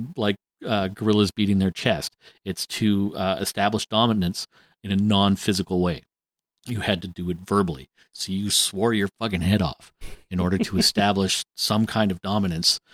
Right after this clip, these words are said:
Speaker 1: uh, in that, uh, high, high stakes, deadly environment.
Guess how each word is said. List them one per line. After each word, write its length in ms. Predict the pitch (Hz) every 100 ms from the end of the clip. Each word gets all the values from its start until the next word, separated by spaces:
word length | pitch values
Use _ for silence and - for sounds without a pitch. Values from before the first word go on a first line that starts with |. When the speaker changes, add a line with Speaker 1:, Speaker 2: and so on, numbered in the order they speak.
| - _ _
Speaker 1:
uh, 200 | 85 80 -
in 240 | 117 101
that, 320 | 92 90 - _ _ _ _ -
uh, 360 | 67 67 67
high, 460 | - - 117 107 113
high 280 | 107 - 110
stakes, 480 | - - 101 - - _ _ 117
deadly 400 | 107 104 104 98
environment. 580 | 90 85 87 76 69 -